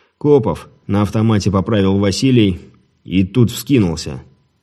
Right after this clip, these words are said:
«Ну и что? Сейчас скажете, тоже ничего удивительного?» «А скажи-ка мне, Вася, что сегодня за день?» — со вздохом поинтересовался Дмитрий. «Ну, воскресенье. Получается, джентльмены пьют и закусывают».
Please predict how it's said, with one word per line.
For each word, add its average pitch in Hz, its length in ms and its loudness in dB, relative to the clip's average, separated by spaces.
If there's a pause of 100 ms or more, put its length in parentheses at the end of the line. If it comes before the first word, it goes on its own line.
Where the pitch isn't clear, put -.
(560)
«Ну 139 180 4
и 160 60 6
что? 131 380 0 (1040)
Сейчас 131 440 2
скажете, 135 400 0
тоже 190 300 2
ничего 151 360 2
удивительного?» 98 800 2 (1200)
«А 87 60 -12
скажи-ка 127 440 0
мне, 156 220 4
Вася, 131 380 2
что - 180 -4
сегодня 151 440 0
за 135 180 2
день?» — 107 420 0
со - 160 -4
вздохом 123 480 0
поинтересовался 127 880 0
Дмитрий. 98 540 0 (320)
«Ну, 120 120 -2
воскресенье. 139 840 2 (760)
Получается, 101 600 0
джентльмены 107 640 0
пьют 95 320 -2
и 113 40 0
закусывают». 117 800 -4